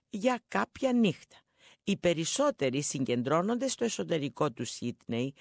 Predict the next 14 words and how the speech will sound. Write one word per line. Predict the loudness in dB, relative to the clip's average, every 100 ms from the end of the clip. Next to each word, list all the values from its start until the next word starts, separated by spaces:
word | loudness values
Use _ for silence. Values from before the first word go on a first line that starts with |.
| -20 _
ένα | -6 -2 -2
πρόβλημα | 0 0 0 0 -2 -2
το | 0
οποίο | 0 0 -2 2
οδήγησε | 2 2 0 0 -2 -2 -2
σε | -2 0
ένα | 0 -2
σχέδιο | -4 0 2 2 0 -2 -4 -20 -20 _ -6
που | -4
προσφέρει | 2 0 0 -2 0 0
σε | 0
μερικούς | 0 0 -2 -4 -2
άστεγους | -2 -2 -4 -6 -6 -6
ηλικίας | -4 -4 -6 -2 0 2